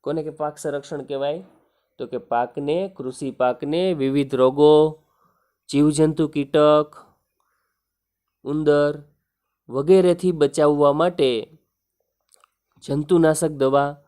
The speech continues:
છાંટવી, નવીન પદ્ધતિનો ઉપયોગ કરવો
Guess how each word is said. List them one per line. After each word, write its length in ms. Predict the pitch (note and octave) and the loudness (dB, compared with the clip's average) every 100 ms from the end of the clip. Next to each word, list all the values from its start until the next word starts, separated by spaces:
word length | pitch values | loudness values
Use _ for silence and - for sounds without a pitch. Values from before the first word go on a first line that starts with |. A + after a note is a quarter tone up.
| _ _ _ _ _ | _ _ _ _ _
છાંટવી, 720 | - B2+ B2 C3+ D3+ D3 G#2 - _ _ _ _ _ - | -14 -8 -8 -6 -4 -4 -6 -16 _ _ _ _ _ -4
નવીન 320 | B2+ D#3 E3 | 0 2 0
પદ્ધતિનો 580 | C#3+ C3+ C#3+ D3 C#3+ C#3+ | -2 -4 -4 -6 -4 -4
ઉપયોગ 480 | B2+ B2 C3 B2 | -6 -8 -6 -6
કરવો 580 | - F3 F3 B2 G2+ _ | -4 -2 0 0 -2 _